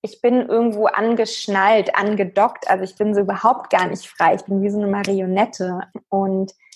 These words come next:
das ist dann das komplette Gegenteil zu dem auf dem Ozean frei schwimmende Selbstständige, der sich irgendwie alles selbst zusammensuchen muss. Und wie kann man dann vielleicht für beide auch ganz neue Wörter finden?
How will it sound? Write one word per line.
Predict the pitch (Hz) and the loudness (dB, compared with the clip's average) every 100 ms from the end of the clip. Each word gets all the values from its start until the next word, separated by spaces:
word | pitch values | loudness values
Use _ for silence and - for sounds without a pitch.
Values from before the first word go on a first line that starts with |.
| - | -4
das | 214 | -4
ist | - | 0
dann | 220 | 2
das | 214 | 0
komplette | - 214 214 247 285 277 | -2 -6 0 2 2 0
Gegenteil | 226 247 269 - 233 226 220 220 - | 2 0 0 0 0 4 4 2 -2
zu | 214 | -4
dem | 202 214 190 | -2 -2 -2
auf | - | -4
dem | - 202 | -4 -4
Ozean | - 247 453 - 247 226 214 214 214 - _ _ _ | 0 -2 -4 -6 -4 -2 -2 -2 -6 -8 _ _ _
frei | 196 202 240 | 2 4 4
schwimmende | 240 - 226 240 214 202 190 | 0 -2 0 4 4 2 2
Selbstständige, | 196 214 277 - - 226 240 220 226 | 2 2 2 -2 0 2 2 0 0
der | 214 202 | 2 0
sich | 208 208 | -2 -4
irgendwie | 202 202 - | -4 0 2
alles | 196 214 - | 4 2 2
selbst | 196 202 - | 2 2 -10
zusammensuchen | 185 180 180 185 185 180 190 185 | -10 -6 -4 -4 -6 -8 -6 -4
muss. | 214 240 - | -4 -6 -12
Und | - 190 185 190 _ _ _ _ _ | -8 -6 -4 -8 _ _ _ _ _
wie | 220 220 | -4 -2
kann | 254 226 | 0 2
man | 214 | 2
dann | 208 208 | 2 -2
vielleicht | - 208 196 196 | -2 2 2 0
für | - | -8
beide | 185 190 202 233 220 | -2 2 4 4 4
auch | 175 196 - | 2 -2 -2
ganz | 202 196 - | -4 -4 -6
neue | 196 190 190 190 185 196 _ _ _ _ _ _ | -6 -4 -4 -4 -6 -10 _ _ _ _ _ _
Wörter | 185 196 202 202 | -6 -4 -2 -4
finden? | 190 - 170 185 175 180 185 | -6 -10 -12 -12 -12 -14 -16